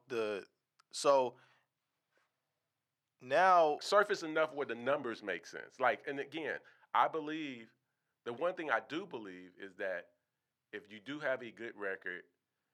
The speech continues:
Speaker 2: and I heard it and it's a great record, I'm gonna tell somebody else.
Speaker 1: Yeah.
Speaker 2: But the problem is with that now, it's not gonna be instantly. So in other words, a year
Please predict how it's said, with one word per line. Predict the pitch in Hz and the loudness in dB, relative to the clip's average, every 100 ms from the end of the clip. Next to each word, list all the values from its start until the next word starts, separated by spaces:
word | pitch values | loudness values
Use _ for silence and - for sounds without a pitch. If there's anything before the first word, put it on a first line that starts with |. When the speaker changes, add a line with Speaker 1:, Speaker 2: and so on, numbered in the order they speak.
| _ _ | _ _
Speaker 2:
and | 107 98 87 - | -14 -12 -12 -6
I | 101 104 110 | 2 4 2
heard | 113 113 107 78 | 0 -2 -2 -6
it | 78 - | -14 -12
and | 101 98 | -12 -10
it's | - | -12
a | |
great | 80 92 87 | -8 -8 -6
record, | 98 95 - - | -6 -6 -8 -6
I'm | - | -6
gonna | 127 98 | -6 -8
tell | - 92 | -8 -10
somebody | - 87 73 71 76 | -10 -12 -8 -10 -10
else. | 69 50 _ _ 104 | -16 -16 _ _ -14
Speaker 1:
Yeah. | 107 | -10
Speaker 2:
But | 90 | -8
the | |
problem | 104 143 143 135 117 | -4 4 4 4 -4
is | 123 117 | -8 -10
with | 92 139 139 | -10 -12 -8
that | 92 85 | -8 -6
now, | 90 85 82 | -6 -6 -8
it's | 98 | -10
not | 110 107 | -2 -2
gonna | 101 98 | -2 -10
be | 85 90 85 _ | -14 -18 -20 _
instantly. | 127 127 - - - - - _ _ _ _ _ | -8 -8 -10 -20 -20 -20 -20 _ _ _ _ _
So | - 117 | -2 0
in | 127 | 0
other | 143 | 0
words, | 127 107 92 - _ _ _ _ _ _ _ _ _ _ _ _ _ _ _ _ _ | -2 -2 -4 -12 _ _ _ _ _ _ _ _ _ _ _ _ _ _ _ _ _
a | - | 0
year | 117 107 165 196 143 107 | 0 -2 -2 0 2 0